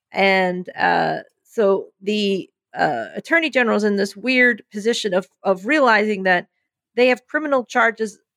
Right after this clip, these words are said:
potentially against both the president and the vice president. And the vice president is just criming, like, doing some real classic easy criming. And so they had a predicament of how to deal with him.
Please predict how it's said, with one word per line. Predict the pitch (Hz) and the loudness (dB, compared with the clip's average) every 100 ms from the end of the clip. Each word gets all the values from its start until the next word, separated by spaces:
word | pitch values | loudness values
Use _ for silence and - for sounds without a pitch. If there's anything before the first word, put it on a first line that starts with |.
| _ | _
potentially | - 233 214 226 208 | -8 -4 -4 -2 -2
against | 190 196 185 - | 0 0 -2 -4
both | 220 320 - | -2 -2 -4
the | |
president | 277 285 277 233 220 - | -6 0 0 0 -4 0
and | 240 233 | 0 0
the | 214 | 0
vice | 220 208 | 0 -2
president. | - 208 196 120 131 _ _ _ _ _ _ _ _ _ _ | -2 -2 -2 -10 -20 _ _ _ _ _ _ _ _ _ _
And | 208 196 | -2 0
the | |
vice | 240 302 | 0 0
president | - 262 233 226 190 - | 0 0 0 0 -2 -4
is | 185 170 | -8 -8
just | - 165 - _ | -10 -12 -12 _
criming, | - 247 240 247 240 220 202 190 _ _ _ | -6 0 2 2 0 0 -2 -6 _ _ _
like, | 247 240 | -10 -2
doing | 403 294 | 0 0
some | 240 233 202 | -2 -8 -2
real | 220 196 - _ _ _ _ _ _ _ | 0 0 -2 _ _ _ _ _ _ _
classic | - 226 214 214 214 196 | -6 0 0 0 -4 -6
easy | 202 180 185 | -6 -8 -10
criming. | - 180 165 160 - - - | -6 -4 -4 -8 -14 -20 -6
And | 196 208 | -4 -2
so | - 208 | -2 0
they | 247 | 2
had | 262 285 | 2 2
a | 247 220 | 4 2
predicament | - 233 330 339 247 226 | -2 -4 -4 -2 0 0
of | 190 185 | 0 -4
how | 185 196 190 | -2 0 0
to | 185 | -2
deal | 165 - 208 | -6 -4 -2
with | 170 160 | -2 -6
him. | 160 123 147 | -10 -18 -18